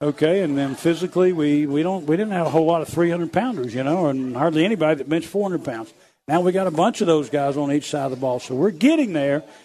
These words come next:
but it's gonna take time. It's gonna absolutely take time and, and a lot of effort. And you can bet Jeremy Pruitt is as bought in as anybody could possibly be bought in to the University of Tennessee.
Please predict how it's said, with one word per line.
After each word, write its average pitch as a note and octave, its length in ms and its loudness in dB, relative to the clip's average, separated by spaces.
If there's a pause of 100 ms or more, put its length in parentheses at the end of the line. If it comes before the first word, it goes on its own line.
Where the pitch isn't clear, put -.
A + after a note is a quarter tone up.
(180)
but C#3+ 60 0
it's D3 100 0
gonna F3+ 220 2
take E3+ 300 -2
time. C3+ 360 -4
It's C3 160 -10
gonna D3+ 260 0
absolutely D#3 540 -2
take D3 240 -2
time D3 320 -2
and, B2 200 -8
and B2 160 -8
a A2 180 -8
lot C#3+ 380 2
of C#3 80 -2
effort. C#3 360 -4 (520)
And C3 200 -6
you D3 120 0
can D3+ 120 -2
bet C3+ 200 0
Jeremy D3 300 0
Pruitt D3+ 280 0
is A#2 140 -4
as A#2 100 -8
bought D3+ 320 4
in D3+ 220 0
as B2+ 180 -8
anybody D#3 460 0
could - 180 -8
possibly D3 560 -4
be C3+ 180 -2
bought C3 300 0
in B2 240 -6 (300)
to A#2+ 80 -2
the A#2+ 80 0
University B2+ 420 -2
of A#2 80 -8
Tennessee. A2+ 480 -6